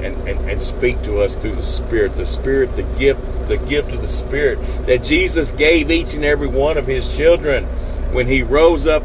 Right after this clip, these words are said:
on the third day to go prepare a home for us.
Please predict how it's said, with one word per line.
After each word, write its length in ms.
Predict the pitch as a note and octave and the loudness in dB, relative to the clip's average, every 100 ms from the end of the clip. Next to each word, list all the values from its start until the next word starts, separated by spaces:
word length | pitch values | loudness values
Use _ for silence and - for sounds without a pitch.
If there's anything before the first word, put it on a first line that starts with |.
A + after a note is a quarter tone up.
| - | -2
on 200 | C#3 B2+ | -2 0
the 60 | - | -2
third 400 | D3+ D3+ D#3+ D#3 | 2 2 2 2
day 240 | D#3 D#3 | 4 2
to 120 | C#3 | 0
go 220 | A#2+ C#3+ C3+ | 0 2 2
prepare 440 | B2+ A#2 C#3 B2+ | 0 0 2 2
a 60 | A#2+ | 2
home 240 | C3 C3+ | -2 -2
for 220 | - B2 C#3 | 0 0 2
us. 300 | C3+ F#2+ | 2 -2